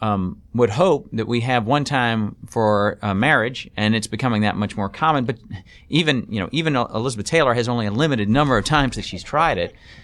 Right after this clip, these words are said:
Um, and, and in that sense, on a comparison of how comfortable are you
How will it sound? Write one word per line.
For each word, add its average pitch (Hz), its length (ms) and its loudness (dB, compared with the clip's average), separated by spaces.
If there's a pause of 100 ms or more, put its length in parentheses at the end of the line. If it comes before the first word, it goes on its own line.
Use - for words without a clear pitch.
(240)
Um, 120 420 2 (540)
and, 147 580 0
and 147 140 2
in 147 80 2
that 208 240 2
sense, 147 260 -2
on 143 200 0
a 139 40 0
comparison 151 580 0
of 123 120 2
how 196 480 0 (260)
comfortable 139 680 0
are 117 100 0
you 123 500 -4